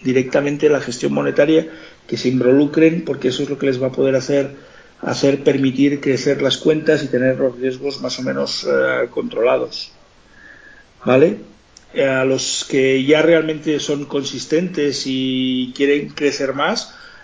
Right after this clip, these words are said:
les diría que, eh, que cambien, que, o sea, que, que adopten la filosofía de vida, que al final que lo que tienen es tiempo. Que al final que un, uno que se dedica a hacer esto de, de trading,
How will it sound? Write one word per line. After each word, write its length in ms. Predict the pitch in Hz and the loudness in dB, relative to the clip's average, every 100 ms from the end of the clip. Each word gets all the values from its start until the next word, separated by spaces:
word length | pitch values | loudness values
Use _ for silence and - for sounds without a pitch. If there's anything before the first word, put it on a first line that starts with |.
| - | -14
les 440 | - 117 123 123 123 | -6 0 2 0 -2
diría 480 | 123 139 165 165 165 | -2 4 4 4 2
que, 920 | 135 127 123 117 113 113 110 113 - - | 2 4 2 0 -2 -2 -2 -6 -8 -14
eh, 640 | 117 113 110 110 104 - _ _ _ _ _ _ _ _ _ _ _ _ _ _ - | -12 -10 -10 -10 -10 -16 _ _ _ _ _ _ _ _ _ _ _ _ _ _ -16
que 100 | - | -6
cambien, 560 | 143 160 165 160 - | -2 0 0 -2 -6
que, 480 | 131 139 139 135 - | 2 6 8 6 0
o 40 | 143 | -4
sea, 220 | 147 127 | -2 0
que, 180 | 135 123 | -2 0
que 120 | 139 | 2
adopten 440 | 139 147 170 165 | 4 4 2 4
la 100 | 156 | 2
filosofía 540 | 147 131 131 127 127 151 | 2 0 -2 -2 4 6
de 80 | 143 | 6
vida, 200 | 160 151 | 4 0
que 80 | |
al 40 | 123 | -2
final 280 | 127 143 143 | -4 -6 -4
que 100 | 151 | -4
lo 80 | |
que 80 | 127 | -2
tienen 280 | 113 135 143 | -2 -4 -4
es 160 | 123 - | -8 -8
tiempo. 320 | 101 95 - - - _ - - - - - - - | -8 -8 -16 -20 -20 _ -20 -20 -20 -20 -20 -18 0
Que 180 | 127 | 4
al 60 | 120 | 4
final 400 | 127 135 151 170 | 4 2 4 4
que 160 | 160 147 | 4 4
un, 420 | 139 143 147 139 | 2 -4 -10 -6
uno 200 | 147 156 | -4 -2
que 100 | 170 | 0
se 180 | - 156 | 2 2
dedica 300 | 147 143 143 | 0 0 -2
a 40 | |
hacer 260 | 135 139 139 | 0 0 -2
esto 280 | 131 - 131 | -2 -2 0
de, 680 | 131 127 127 123 123 120 123 | 2 2 2 2 0 -2 -2
de 200 | 120 113 | -2 -2
trading, 580 | 131 139 151 156 180 | 0 0 0 -6 -8